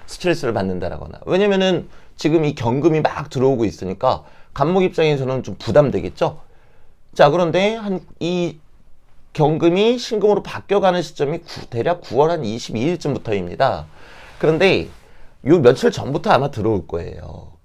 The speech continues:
그러니까 뭐 구월 십구 일이라든가 이런 형태부터 을목일간 분들한테는 좀 부담이 되기 시작합니다.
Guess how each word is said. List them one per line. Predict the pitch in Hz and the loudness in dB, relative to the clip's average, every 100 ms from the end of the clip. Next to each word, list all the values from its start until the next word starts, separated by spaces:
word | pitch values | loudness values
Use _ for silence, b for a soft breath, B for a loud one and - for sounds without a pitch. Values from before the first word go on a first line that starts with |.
| - | -10
그러니까 | 110 95 | -6 -4
뭐 | 90 87 | -4 -8
구월 | - 98 98 | -8 -4 -4
십구 | - - 139 | -6 -4 -2
일이라든가 | 113 95 92 85 85 85 85 | -2 -2 -4 -6 -6 -4 -2
이런 | 101 98 | -2 -2
형태부터 | 104 104 113 80 - 95 101 180 B B B - | -4 -6 -8 -8 -8 -4 -2 -4 B B B 2
을목일간 | 135 196 196 185 156 160 165 156 127 | 4 4 4 4 2 2 4 2 2
분들한테는 | 104 104 95 82 131 151 | 0 -2 -4 -6 -8 -8
좀 | 135 | -10
부담이 | - 113 156 202 | -6 0 2 2
되기 | 151 101 | 0 -4
시작합니다. | - 87 90 85 87 98 | -10 -10 -12 -12 -14 -16